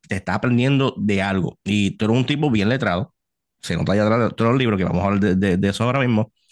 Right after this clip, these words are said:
y eso es lo que me gusta de tu podcast, que a pesar de que trae temas controversiales para jalar al público, pero hablas temas que realmente edifican.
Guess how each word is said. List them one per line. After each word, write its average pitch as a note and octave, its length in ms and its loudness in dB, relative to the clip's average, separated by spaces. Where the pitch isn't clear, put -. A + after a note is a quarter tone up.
y B2 160 2
eso B2+ 160 0
es D3+ 40 2
lo C#3+ 80 0
que C3+ 80 -2
me C3 80 2
gusta B2+ 200 0
de G2 40 -2
tu F#2 120 -2
podcast, - 480 -4
que G#2 160 -2
a G2 80 -2
pesar G#2 260 -2
de B2+ 100 0
que B2+ 100 -2
trae A2+ 160 -2
temas B2+ 260 -4
controversiales D3 680 0
para G2+ 180 -2
jalar F#2+ 160 0
al - 100 -4
público, D3+ 420 0
pero G2 340 -2
hablas A#2 440 -2
temas B2 460 -2
que F#2+ 320 -2
realmente G2 640 0
edifican. F2 460 -2